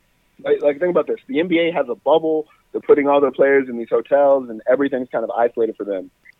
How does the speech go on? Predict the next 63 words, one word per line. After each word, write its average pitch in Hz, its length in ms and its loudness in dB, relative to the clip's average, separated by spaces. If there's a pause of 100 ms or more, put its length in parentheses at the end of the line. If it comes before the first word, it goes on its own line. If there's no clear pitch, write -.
(160)
If 110 240 -2
they 139 180 8
can't 160 320 0
get 143 200 6
through 139 160 4
a 110 120 2
season, 131 380 -2 (300)
there's 143 200 10
no 151 240 10
way 139 200 8
the 127 100 -2
N 123 100 2
F 117 120 0
L 117 100 4
plays. 101 300 -6
There's 127 180 -2
no 139 160 4
way 135 160 6
Major 117 300 0
League 110 100 -8
Baseball 110 280 -4
plays. 104 260 -6 (320)
And 123 180 2
there's 139 160 4
no 139 160 6
way 139 220 8
college 123 260 6
sports 123 300 -2
play, 117 160 0
which 113 160 -4
we're 123 80 6
already 113 240 4
seeing 117 140 -2
a 110 40 -2
lot 110 120 2
of 107 80 -4
them 110 120 -6
push 110 220 -8
back 104 300 2 (380)
into 123 140 2
the 120 120 4
spring 117 280 2
anyway. 101 340 -2
So 117 60 -2
this 156 260 8
is, 135 200 2 (380)
if 135 120 0
you're 208 160 10
a 160 60 10
sports 170 360 4
fan, 151 120 8
I - 20 6
don't 170 160 4
care 139 80 4
if 135 60 0
you 135 60 4
like 127 100 0
the 123 60 -4
N 123 80 -2
B 123 100 -2
A 110 80 0
or 104 40 -12
not. 104 220 -12